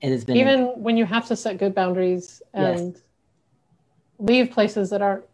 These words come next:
Speaker 2: um, healthy for you, which is what I had to do with the Presbyterian Church.
Speaker 1: That's right.
Speaker 2: You know, um, both of those choices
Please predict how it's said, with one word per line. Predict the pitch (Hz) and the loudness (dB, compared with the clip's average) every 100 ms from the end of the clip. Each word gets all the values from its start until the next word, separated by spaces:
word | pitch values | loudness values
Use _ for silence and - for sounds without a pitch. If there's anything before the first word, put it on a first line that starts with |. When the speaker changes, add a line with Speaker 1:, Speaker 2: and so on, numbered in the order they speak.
| _ _ _ _ _ _ _ _ _ - | _ _ _ _ _ _ _ _ _ -8
Speaker 2:
um, | 202 175 185 190 _ _ _ _ _ _ _ _ _ _ _ _ _ _ _ _ _ | -8 -8 -10 -14 _ _ _ _ _ _ _ _ _ _ _ _ _ _ _ _ _
healthy | 208 208 208 | 0 2 0
for | 196 | 0
you, | 175 165 202 | 0 0 -2
which | 220 208 | -2 -2
is | 180 | 2
what | 190 | 6
I | 214 | 6
had | 240 220 | 6 2
to | 190 | 2
do | 190 180 | 0 -2
with | 175 | -4
the | |
Presbyterian | 175 165 - 180 160 156 | -8 -12 -10 -8 -8 -10
Church. | 156 160 196 _ _ _ _ 135 | -14 -16 -16 _ _ _ _ -8
Speaker 1:
That's | 123 - | -8 -6
right. | 127 - _ | -10 -12 _
Speaker 2:
You | 208 202 | -10 -8
know, | 180 180 - _ _ _ _ _ - | -6 -10 -14 _ _ _ _ _ -16
um, | 196 180 175 190 190 _ _ | -12 -10 -10 -10 -12 _ _
both | 208 214 | 2 2
of | 226 | 2
those | 196 190 185 | 4 2 0
choices | 190 175 180 175 175 - | 0 0 0 -2 -4 -14